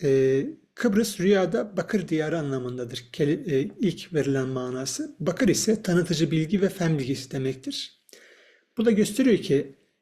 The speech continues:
e, siz çocuklarınıza kendilerini tanıtmışsınız, kendilerini ve sınırlarını bilmeyi öğretmişsiniz. Bu da onlarda güzel bir ahlaka vesile olmuş. Aynı zamanda onlara sır tutmayı,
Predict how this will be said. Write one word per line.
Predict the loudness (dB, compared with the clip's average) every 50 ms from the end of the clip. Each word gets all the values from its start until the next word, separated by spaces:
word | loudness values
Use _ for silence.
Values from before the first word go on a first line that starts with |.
| _ _ 0
e, | 0 0 0
siz | 0 0 0 0
çocuklarınıza | 2 2 2 2 2 2 4 4 4 4 2 2 0 0 -4 -4
kendilerini | -8 -8 -4 0 2 2 2 2 0 -4 -4
tanıtmışsınız, | -4 -4 -4 -4 -4 -8 -8 -6 -6 -6 -6 -6 -6 -6 -6 -10 -10 -14 -18 _ _ -14
kendilerini | -4 -2 0 2 4 4 4 4 2 2 2 0 0 0 -2 -4
ve | -4
sınırlarını | -6 -4 -2 0 0 0 2 0 0 0 -2 -2
bilmeyi | -2 -2 -2 0 0 0 0
öğretmişsiniz. | 0 -2 -4 -6 -8 -8 -8 -8 -6 -6 -8 -8 -6 -8 -10 -10 _ _ _ _ _ _ _ _ _ _ 0
Bu | 2 4
da | 4
onlarda | 2 2 0 0 2 4 4 2 2 2 2 2 2 0 -4 -4
güzel | -2 0 2 0 0 0
bir | -2 -6 -4 -4 -4
ahlaka | -2 -2 -4 -6 -6 -4 -4 -4 -2
vesile | -4 -6 -6 -4 -4 -2
olmuş. | -2 -4 -6 -8 -10 -12 -14 -14 -16 _ _ -20 -20 -20 _ _ _ _ _ _ -4
Aynı | 2 4 6 6 8
zamanda | 8 6 6 6 6 6 6 4 2 2
onlara | 2 0 2 2 2 2 2 2
sır | 0 -2 -6 -6 -4
tutmayı, | -4 -4 -4 -4 -4 -2 -2 -2 -2 -4 -6 -10